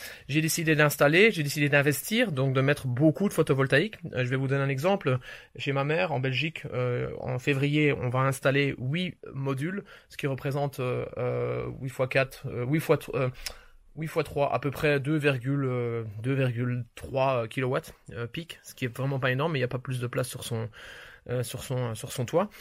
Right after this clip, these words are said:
Par contre, chez moi, j'ai décidé de, de faire un autre, euh, un autre niveau, entre guillemets, j'ai installé quarante-quatre modules pour une, un total de treize virgule huit, euh, treize virgule quatre-vingt-six kilowatts pic. Ceux qui s'y connaissent un petit peu en photovoltaïque vont se dire, c'est dingue,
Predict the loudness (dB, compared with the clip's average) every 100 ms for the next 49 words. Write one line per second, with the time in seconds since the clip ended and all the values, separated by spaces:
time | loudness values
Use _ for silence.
0 | -18 -4 2 4 4 2 4 4 6 4
1 | 2 -2 2 4 4 4 4 2 -4 -14
2 | -8 -6 -4 -4 -2 -2 -2 -6 _ _
3 | _ _ _ -10 -6 -4 -4 -6 -4 -6
4 | -6 -6 -4 -4 -4 -4 -8 -6 -4 -4
5 | -6 -6 -4 -4 -4 -6 -10 -14 -20 -20
6 | -8 -8 -4 -4 -4 0 0 0 -6 -2
7 | -2 0 -4 -4 -4 -6 -8 -12 -16 -16
8 | -8 -4 -2 -2 -2 -4 -6 -4 -2 -2
9 | -2 -4 -2 -2 -4 -8 -4 -2 -2 -6
10 | -14 -12 -10 -8 -4 -2 -2 -4 -2 -4
11 | -2 -4 -4 -4 -4 -2 -2 -2 0 -2
12 | 0 0 0 0